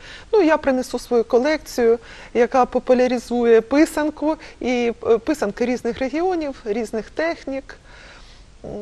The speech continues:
різного декорування в тому числі. Тобто це свято писанки. З-, Запоріжжя є, місто з яйцями. До речі, коли ми обговорювали цю тему, назву фестивалю, ну, це такий елемент стьобу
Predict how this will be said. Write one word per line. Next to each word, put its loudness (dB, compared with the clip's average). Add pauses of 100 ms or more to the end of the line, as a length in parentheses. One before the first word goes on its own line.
(280)
різного -4 (140)
декорування -4
в -10
тому -8
числі. -14 (260)
Тобто -8
це -2
свято -4
писанки. -10 (640)
З-, -4 (1120)
Запоріжжя -6
є, -8
місто -6
з -10
яйцями. -6 (320)
До 0
речі, -2
коли 0
ми -2
обговорювали 0
цю -4
тему, -2
назву -6
фестивалю, -2
ну, -6
це -2
такий -2
елемент 0
стьобу -2